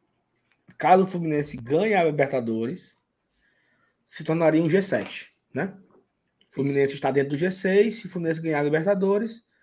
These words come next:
Speaker 1: automaticamente vai virar um G sete. É, então, torcer, né, pro Fluminense ganhar, eu tô torcendo com o Fluminense,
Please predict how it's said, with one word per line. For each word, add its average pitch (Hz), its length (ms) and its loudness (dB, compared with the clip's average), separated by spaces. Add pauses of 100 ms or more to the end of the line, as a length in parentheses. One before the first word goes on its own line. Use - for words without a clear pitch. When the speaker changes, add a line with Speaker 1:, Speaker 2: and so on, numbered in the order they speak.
(220)
Speaker 1:
automaticamente 160 960 -4
vai 135 220 -2
virar 131 320 -2
um 131 200 -10 (120)
G 131 180 -2
sete. - 500 -12 (1040)
É, 98 360 -8
então, 135 280 -4
torcer, 175 440 2
né, 165 80 2
pro 185 140 -8
Fluminense 160 300 -4
ganhar, 208 440 -4
eu 196 120 2
tô 190 140 0
torcendo 170 280 -6
com 156 40 -14
o 151 40 -16
Fluminense, 180 520 -6